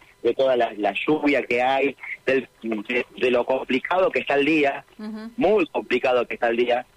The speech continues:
Speaker 1: Estamos hablando de que aquí, eh, las calles ya están inundadas, eh, ya es muy complejo poder estar circulando, no se sale del asombro por lo que ha pasado aquí en, en la zona de, de,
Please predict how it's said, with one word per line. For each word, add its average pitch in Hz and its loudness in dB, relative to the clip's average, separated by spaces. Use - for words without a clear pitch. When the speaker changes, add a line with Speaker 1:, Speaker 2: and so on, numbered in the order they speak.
Speaker 1:
Estamos 127 -2
hablando 131 2
de 117 2
que 131 0
aquí, 135 0
eh, 117 2
las 113 -2
calles - -2
ya 135 0
están 127 -2
inundadas, 143 2
eh, 107 2
ya 120 0
es 127 -2
muy 123 0
complejo 120 -2
poder 120 0
estar 120 -2
circulando, 143 0
no 120 0
se 117 -8
sale 131 2
del 127 4
asombro 135 0
por 123 2
lo 113 2
que 120 0
ha 123 2
pasado 127 0
aquí 113 -6
en, 110 -4
en 113 -2
la 113 0
zona 127 -2
de, 104 0
de, 104 2